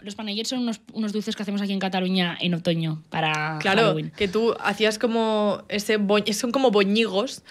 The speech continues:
Speaker 1: Sí, son
Speaker 2: de
Speaker 1: unos, unas pastas que es, sí, son unas bolitas, ¿no? Y claro, eso tenía, eh, mocos.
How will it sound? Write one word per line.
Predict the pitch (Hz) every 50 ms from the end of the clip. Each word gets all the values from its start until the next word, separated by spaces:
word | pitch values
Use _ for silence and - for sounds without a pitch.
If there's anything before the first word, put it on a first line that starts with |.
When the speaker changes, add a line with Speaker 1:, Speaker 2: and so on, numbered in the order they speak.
| -
Speaker 1:
Sí, | - - 349 330 294
son | - 302 311
Speaker 2:
de | 349
Speaker 1:
unos, | 359 349 311 285
unas | 277 320 320 320 -
pastas | - - 311 - - 320 -
que | - - - 285 269 254 247 240 240
es, | 233 - -
sí, | - - - 285 262 262 254
son | 262 277
unas | 294 302 285 240
bolitas, | 247 247 262 285 262 - 208 214 233 233
¿no? | 226 214 220 269 - - - - - -
Y | - 156
claro, | 180 196 202 185
eso | 170 202 196
tenía, | 202 196 208 226 240 254 240
eh, | - 180 170 180
mocos. | 185 196 202 214 226 240 233 294 294 311 320 339 302 262 - - - -